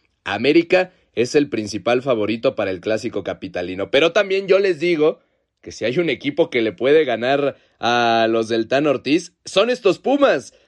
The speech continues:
precisamente por toda la inercia positiva que traen. A lo mejor ustedes me dirán, "Fabri, ¿cómo crees? Llegan en el lugar doce de la tabla,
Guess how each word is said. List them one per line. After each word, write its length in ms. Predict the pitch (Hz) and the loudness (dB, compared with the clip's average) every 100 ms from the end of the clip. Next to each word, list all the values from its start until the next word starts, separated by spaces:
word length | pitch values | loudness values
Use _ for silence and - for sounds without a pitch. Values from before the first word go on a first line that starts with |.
| _ | _
precisamente 600 | - 117 165 180 170 180 | -8 -6 -4 -2 -2 -2
por 320 | 185 147 123 | 0 0 0
toda 360 | 110 165 185 190 | 2 2 4 2
la 120 | 147 | 0
inercia 640 | 123 135 147 147 156 135 - _ | 0 -2 -2 2 2 2 -4 _
positiva 500 | - 113 113 123 127 | -6 -6 -4 0 0
que 120 | 104 | 0
traen. 280 | 87 107 107 104 | -4 -4 -4 -2
A 100 | 131 | 2
lo 80 | |
mejor 160 | 165 233 | 4 4
ustedes 240 | 220 208 | 2 0
me 100 | 185 | 0
dirán, 280 | 139 135 156 | 0 0 0
"Fabri, 340 | 151 160 175 156 | 0 0 2 -2
¿cómo 240 | 165 160 | -2 -2
crees? 320 | 151 180 - _ _ _ | 2 0 0 _ _ _
Llegan 280 | 120 160 180 | -6 -4 -2
en 100 | 151 | -2
el 100 | 127 | 0
lugar 260 | 127 151 170 | 2 2 2
doce 240 | 170 175 | 0 0
de 80 | 143 | 0
la 180 | 117 113 | 0 2
tabla, 460 | 151 175 175 - | 2 4 2 0